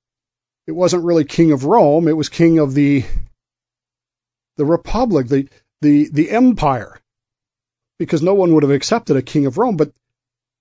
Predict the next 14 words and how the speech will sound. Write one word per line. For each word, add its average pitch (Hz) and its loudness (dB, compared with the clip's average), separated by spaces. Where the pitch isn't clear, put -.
if - -6
you 147 0
make 147 0
him 131 -2
king 147 0
of 135 -2
everything 135 -4
else, 202 0
then 226 -8
maybe 294 -8
that's 226 -4
acceptable. 277 -6
Who 240 -2
knows? 302 -4